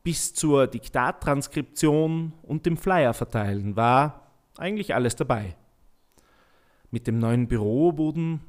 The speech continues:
auch die ersten Mitarbeiter eingestellt. Ehe ich mich versehen konnte, waren wir plötzlich Ende zweitausendvierzehn zu viert.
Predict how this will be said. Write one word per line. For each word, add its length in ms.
auch 180
die 120
ersten 280
Mitarbeiter 440
eingestellt. 600
Ehe 180
ich 140
mich 440
versehen 540
konnte, 800
waren 400
wir 300
plötzlich 880
Ende 240
zweitausendvierzehn 960
zu 140
viert. 440